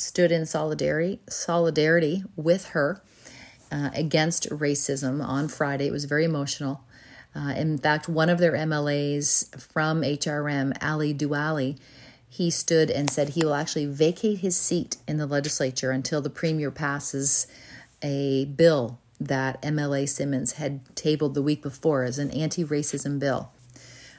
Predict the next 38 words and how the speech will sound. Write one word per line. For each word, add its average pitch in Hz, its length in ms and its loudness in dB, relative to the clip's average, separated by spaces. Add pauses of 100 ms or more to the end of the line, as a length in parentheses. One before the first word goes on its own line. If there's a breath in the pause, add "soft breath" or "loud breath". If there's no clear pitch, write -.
(140 loud breath)
Honestly, 160 420 4
I, 143 240 4
I 147 120 2
look 175 340 4
forward 160 480 2
to 143 640 0 (300)
the 143 680 -4
continued 175 640 0
work 139 500 -2 (240)
of 139 320 -6 (260)
some 160 260 -2
of 160 120 -4
these 151 260 -4
new 147 320 -2
incredible 139 640 -4
M 139 160 -2
L 131 160 -2
As, 131 380 -2
and 143 180 -6
three 165 240 -2
of 151 140 -2
them 139 240 -2 (440 loud breath)
are 151 220 2
new 160 300 2
M 160 160 0
L 156 180 -2
As 143 240 -2
from 160 320 -2
the 175 120 2
African 151 400 -2
Nova 147 160 -4
Scotian 151 340 -4
community 143 580 -4 (500 loud breath)
and 147 420 0
from 151 280 0
the, 147 320 -2
the 147 80 -8
Halifax 147 640 -2